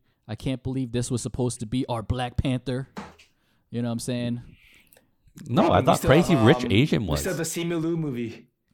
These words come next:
Speaker 1: Which one?
Speaker 3: Shang-Chi.
Speaker 1: That's right.
Speaker 3: The
Speaker 1: We,
Speaker 3: new Marvel
Speaker 1: we,
Speaker 3: movie?
Speaker 1: we will have to, uh, we will have to do a review on that one for sure.
Speaker 3: That's our Black Panther.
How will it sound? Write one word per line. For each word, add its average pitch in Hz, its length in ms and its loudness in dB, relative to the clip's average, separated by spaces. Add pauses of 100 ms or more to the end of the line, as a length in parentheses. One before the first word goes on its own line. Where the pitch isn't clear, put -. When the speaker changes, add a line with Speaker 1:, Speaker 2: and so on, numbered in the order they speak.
(180)
Speaker 1:
Which 135 300 -4
one? 185 220 -2
Speaker 3:
Shang-Chi. 160 400 -8 (1000)
Speaker 1:
That's 104 240 -2
right. 117 180 0
Speaker 3:
The - 60 -4
Speaker 1:
We, 104 80 0
Speaker 3:
new 107 60 0
Marvel 113 340 0
Speaker 1:
we, 170 60 -4
Speaker 3:
movie? 180 420 -6
Speaker 1:
we 113 80 -6
will 113 140 -2
have 117 220 -4
to, 113 200 -4
uh, 101 220 -6
we 104 120 -2
will 110 140 0
have 113 240 -6
to 120 60 -14
do 107 160 -12
a 104 40 -12
review 101 280 -10
on 95 140 -6
that 95 180 -8
one 90 160 -8
for 85 160 -12
sure. - 420 -12 (1300)
Speaker 3:
That's 165 280 -4
our 165 120 -4
Black 139 260 -6
Panther. 120 420 -8